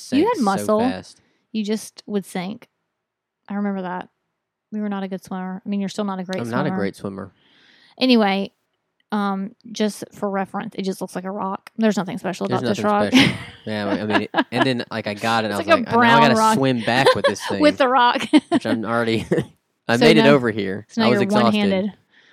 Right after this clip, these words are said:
Speaker 1: Why don't
Speaker 2: Yeah.
Speaker 1: you float on your back?
Speaker 2: I, again,
Speaker 1: You never learned how to float on your back.
Speaker 2: Nope. Like, there are some people that can get in a pool and just lay on their back in the pool and just, like, la da da. I can't do that.
Speaker 1: Yeah, you start sinking
Speaker 2: I just
Speaker 1: immediately.
Speaker 2: start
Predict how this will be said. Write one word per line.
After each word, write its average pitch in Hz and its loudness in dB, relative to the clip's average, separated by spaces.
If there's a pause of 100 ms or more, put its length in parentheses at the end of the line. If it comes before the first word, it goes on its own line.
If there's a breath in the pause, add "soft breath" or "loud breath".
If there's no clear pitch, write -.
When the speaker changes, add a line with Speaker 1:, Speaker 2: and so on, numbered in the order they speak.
(540 soft breath)
Speaker 1:
Why 247 -4
don't 208 -2
Speaker 2:
Yeah. 403 -2
Speaker 1:
you 339 0
float 254 -6
on 294 -6
your 262 -6
back? 185 -8 (680)
Speaker 2:
I, 165 -2 (260)
again, 165 -2
Speaker 1:
You 240 4
never 220 0
learned 202 -4
how 196 -4
to 196 -14
float - -12
on 233 -10
your 208 -10
back. 214 -14
Speaker 2:
Nope. 113 -6 (540)
Like, 117 -8
there 165 2
are 175 2
some 151 -2
people 127 -2
that 104 -6
can 101 -8
get 104 -4
in 123 -4
a 117 -2
pool 107 -8
and 101 -8
just 95 -14
lay 98 -6 (320)
on 101 -6
their 110 -6
back 101 -8
in 107 -12
the 98 -12
pool 107 -8
and 104 -10
just, 110 -14
like, 98 -10 (160)
la 165 -8
da 156 -6
da. 131 -8
I - -20
can't - -18
do 110 -6
that. - -12
Speaker 1:
Yeah, 208 -6
you 190 -4
start 185 -8
sinking 190 -8
Speaker 2:
I - -4
just 190 -4
Speaker 1:
immediately. 190 0
Speaker 2:
start 190 -4